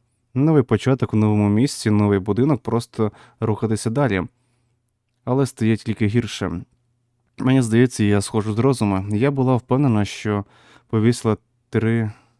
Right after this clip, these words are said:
розп'яття на стіни цієї кімнати. Клянусь Богом, це було перше, що я зробила, коли переїхала сюди. Так де ж вони? Їх немає в коробках, немає в машині. А, типу, я маю зараз знайти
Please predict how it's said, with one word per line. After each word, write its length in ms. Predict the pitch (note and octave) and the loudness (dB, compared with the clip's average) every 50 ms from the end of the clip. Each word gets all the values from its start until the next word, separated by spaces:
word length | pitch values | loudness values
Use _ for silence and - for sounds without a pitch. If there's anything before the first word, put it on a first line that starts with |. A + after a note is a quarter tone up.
| _ _ _ _ _ _ _ _ _ _ _ _ _ _ _ _ _ _ _ _ _ _ _ _ _ _ _ _ _ _ _ _ _ _ _ G#2+ | _ _ _ _ _ _ _ _ _ _ _ _ _ _ _ _ _ _ _ _ _ _ _ _ _ _ _ _ _ _ _ _ _ _ _ -8
розп'яття 640 | G#2 G2+ - - - G#2+ A2 A#2+ A#2+ - - G#2+ G2+ | -8 -8 -8 -8 -6 -4 -4 -4 -6 -6 -8 -6 -4
на 120 | G#2 G2+ | -4 -4
стіни 420 | G2 - - - - B2 C3 A#2+ G#2 | -6 -8 -12 -6 -4 -2 -2 -2 -4
цієї 460 | - - - - G#2 G#2 G#2+ G#2+ G2+ | -6 -10 -8 -6 -4 -2 -2 -2 -4
кімнати. 640 | - - A2+ A2 A#2 A#2 A2 G2 - - G2 G2 - - _ _ _ _ _ _ _ _ _ _ _ _ - | -4 -4 -2 -2 0 0 -2 -2 -4 -6 -8 -8 -8 -12 _ _ _ _ _ _ _ _ _ _ _ _ -2
Клянусь 240 | A#2 A2+ A#2 G#2+ | 0 0 0 0
Богом, 340 | G#2 - C3 C3+ C3+ C3 A2 | 0 0 0 0 0 0 -4
це 140 | - - A2 | -4 -6 -6
було 280 | G2+ G2+ A2 A2 A2+ G#2+ | -4 -4 -2 -2 -2 -4
перше, 440 | - _ _ - B2 A#2+ - B2 | -6 _ _ -4 -4 -2 -2 -4
що 180 | G#2 - - A2+ | -4 -4 -4 -4
я 100 | G#2 G#2 | -4 -2
зробила, 500 | G2+ A2 A2+ A2 B2 D3 C#3 A2+ G2+ F#2+ - - - - _ _ | -2 -2 -2 -2 0 0 0 0 0 -2 -4 -10 -20 -20 _ _
коли 200 | - A2+ A2 A2 | -4 0 0 0
переїхала 460 | - - A2 A2 A2 A2 - A#2 G#2+ | 0 2 2 2 2 0 0 -2 -2
сюди. 240 | - - G#2+ G#2+ G2 - _ _ _ | -2 0 -2 -4 -4 -4 _ _ _
Так 200 | - A2 G#2 G#2+ | -2 -2 -2 -2
де 200 | G#2 D3+ D#3 C#3 | -2 0 0 0
ж 120 | G#2+ G#2 | 0 0
вони? 360 | G#2 G#2+ G2+ G2+ G2+ G2 G2 G#2 _ | 0 0 0 0 0 -2 -4 -8 _
Їх 260 | - A2 A#2 A#2+ - | -8 -4 -4 -2 0
немає 280 | B2 A2+ A2+ A#2 A#2 A2+ | 0 0 0 2 0 -2
в 80 | G#2 - | -2 -4
коробках, 500 | - G#2+ A2+ B2 - - A2+ - - _ - - - _ _ | -4 -4 -4 -4 -4 -4 -6 -6 -6 _ -20 -20 -20 _ _
немає 320 | G2+ G2+ G2+ G2+ G#2 G2+ | -4 -2 0 0 0 0
в 40 | G2+ | 0
машині. 500 | G2+ G#2 G2 - - - E2+ F2+ F#2 F#2+ G#2 A#2 | -2 -4 -4 -6 -8 -8 -8 -8 -8 -10 -12 -14
А, 140 | - F#2+ F#2+ | -14 -14 -12
типу, 220 | - - F#2+ - G#2 | -12 -12 -8 -6 -4
я 80 | G#2 | -4
маю 160 | A2 A2 G2+ | -4 -4 -6
зараз 240 | F#2+ G2 G#2 G2 G2 | -6 -6 -6 -6 -6
знайти 260 | G2+ G2 - - A#2+ | -6 -8 -6 -6 -8